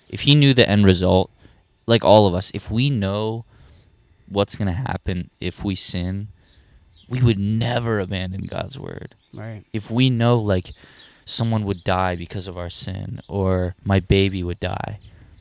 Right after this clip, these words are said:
Speaker 1: because of my sin, why would I ever sin, man? That's what this guy says here in
Speaker 2: Mm.
Speaker 1: the book. Like, I believe, he says, "I believe with all my heart that few, if any, would ever stray from God's word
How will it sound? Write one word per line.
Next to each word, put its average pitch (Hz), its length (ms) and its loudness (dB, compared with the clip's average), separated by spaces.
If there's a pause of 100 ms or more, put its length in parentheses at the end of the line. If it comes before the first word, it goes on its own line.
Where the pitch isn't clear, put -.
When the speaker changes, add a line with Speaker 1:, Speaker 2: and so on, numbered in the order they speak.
Speaker 1:
because 95 320 -2
of 90 60 -2
my 87 180 -4
sin, 98 460 -8 (540)
why 120 240 -4
would 117 160 0
I 90 160 -4
ever 117 320 -2
sin, 123 520 -2
man? 117 320 -2 (560)
That's 120 200 -2
what 131 100 -10
this 131 160 -8
guy 123 140 2
says 123 320 -2
here 127 140 0
in 123 60 0
Speaker 2:
Mm. 123 100 -2
Speaker 1:
the - 0 -
book. 131 460 -4
Like, 101 180 -4 (560)
I 113 100 4
believe, 120 320 0
he 117 120 -8
says, 113 220 0
"I 113 140 2
believe 120 280 -2
with 113 120 -2
all 104 140 4
my 110 120 4
heart 101 260 2
that 95 180 -10
few, 110 360 -2
if 104 260 -2
any, 101 280 0
would 98 180 0
ever 98 280 2
stray 95 260 -4
from 92 200 -10
God's 92 300 -2
word 92 340 -2